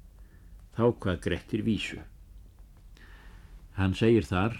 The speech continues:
að konan geti sagt föður sínum að hann ríði liðfár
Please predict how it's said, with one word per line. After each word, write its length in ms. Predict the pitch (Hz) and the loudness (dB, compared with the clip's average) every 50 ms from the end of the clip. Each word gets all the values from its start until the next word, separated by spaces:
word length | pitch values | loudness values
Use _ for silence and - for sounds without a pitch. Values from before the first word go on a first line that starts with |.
| - | -10
að 240 | 185 160 110 95 90 82 - | -8 -6 -4 -4 -4 -4 0
konan 300 | 107 113 113 113 107 92 | 0 2 4 4 2 2
geti 240 | 95 95 - - 85 | 0 -2 -2 -2 -6
sagt 380 | - - 95 85 - - - - - | -4 -4 -4 -4 -6 -12 -16 -18 -6
föður 260 | - 87 85 92 92 | -2 0 0 0 0
sínum 300 | - - 120 127 139 135 - - - - - - - - - - - | 0 -2 0 0 0 -2 -2 -8 -16 -20 -20 -20 -20 -20 -20 -12 -6
að 120 | 87 90 85 | -4 -2 0
hann 180 | 92 101 98 90 | 0 0 0 2
ríði 360 | 87 104 113 117 110 104 104 92 | 2 4 4 4 4 4 4 4
liðfár 640 | 90 98 113 123 117 - - 110 104 95 87 - | 4 4 4 4 4 2 0 2 2 2 0 -2